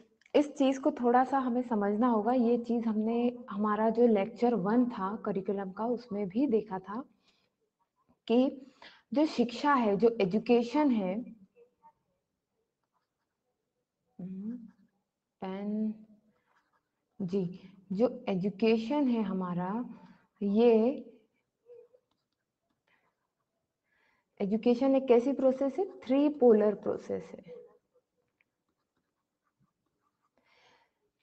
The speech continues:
ठीक, education is a three polar process। उसमें कौन कौन था?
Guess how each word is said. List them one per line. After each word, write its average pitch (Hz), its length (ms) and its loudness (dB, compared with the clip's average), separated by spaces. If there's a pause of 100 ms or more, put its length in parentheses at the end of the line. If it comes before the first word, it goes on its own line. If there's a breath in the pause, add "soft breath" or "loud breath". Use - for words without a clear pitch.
(180)
ठीक, 294 240 0 (160)
education 240 460 4
is 254 260 4
a 262 100 -6
three 262 260 2
polar 254 400 6
process। 247 460 0
उसमें 247 340 0
कौन 233 260 2
कौन 254 240 2
था? 262 260 -6